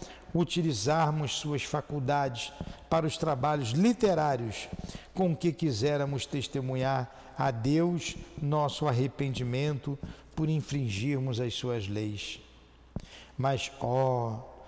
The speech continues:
a tortura do idioma! Por que os brasileiros, Deus do céu,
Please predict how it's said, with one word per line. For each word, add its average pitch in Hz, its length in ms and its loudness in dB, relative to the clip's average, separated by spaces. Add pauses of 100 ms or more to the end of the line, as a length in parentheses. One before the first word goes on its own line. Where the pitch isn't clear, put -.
(140)
a 143 120 4
tortura 151 600 0
do 127 140 -2
idioma! 120 720 -2 (840)
Por 240 200 6
que 254 140 4
os 226 140 8
brasileiros, 202 880 6
Deus 139 240 2
do 127 140 0
céu, 123 460 -2